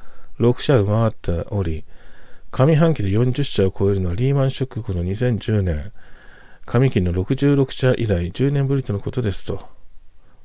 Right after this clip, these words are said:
ああ、リーマンショックの方が多かったんだね。こうした背景があるからでしょうか、昨年の後半以降、在職中の会社への不満から、転職や資格取得による独立を目指すという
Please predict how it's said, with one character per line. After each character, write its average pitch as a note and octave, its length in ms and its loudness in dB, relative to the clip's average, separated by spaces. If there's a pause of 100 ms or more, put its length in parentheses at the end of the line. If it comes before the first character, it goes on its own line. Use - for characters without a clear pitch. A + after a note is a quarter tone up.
(100)
あ F2+ 280 0
あ、 - 20 0
リ A2 160 0
ー E3+ 60 2
マ F#3 80 4
ン E3+ 40 0
シ - 100 -2
ョ F#3+ 40 -2
ッ - 40 -6
ク G2 100 -2
の F2+ 80 -2
方 E2 80 -4
が E2+ 60 -2
多 G#2+ 100 -2
か - 120 -4
っ - 80 -4
た - 120 0
ん D#2 80 0
だ F#2 100 0
ね。 F#2+ 360 2 (1200)
こ F3 200 8
う F3 40 8
し - 120 2
た D#3+ 400 6
背 D#3 200 4
景 G#2+ 160 4
が G#2 120 2
あ - 20 4
る A2+ 60 2
か F#2+ 100 2
ら F#2 60 0
で F2+ 80 -2
し - 140 -2
ょ G2 80 4
う F#2 40 -2
か、 F#2 200 0
昨 G2 260 2
年 C#3 280 4
の B2+ 380 6
後 B2+ 220 4
半 A2+ 280 2
以 A#2+ 100 -2
降、 F2 440 0
在 B2 200 2
職 - 200 -2
中 A2+ 260 0
の B2 140 2
会 G#2 240 2
社 G2+ 180 -2
へ F#2 120 0
の G2 120 -4
不 G2 140 -2
満 F#2+ 200 -2
か F#2+ 120 -4
ら、 F2 240 -2 (380)
転 C3 180 6
職 B2+ 240 2
や A#2+ 100 6
資 - 140 -2
格 A2+ 140 -2
取 B2 140 -2
得 G#2+ 200 -4
に F#2 100 0
よ F2 100 -2
る F2 60 -2
独 G2 180 -4
立 G2 220 -4
を G2 60 0
目 G2+ 60 -4
指 G2+ 120 -2
す - 80 -4
と - 140 -4
い F2 120 -2
う D2+ 140 -6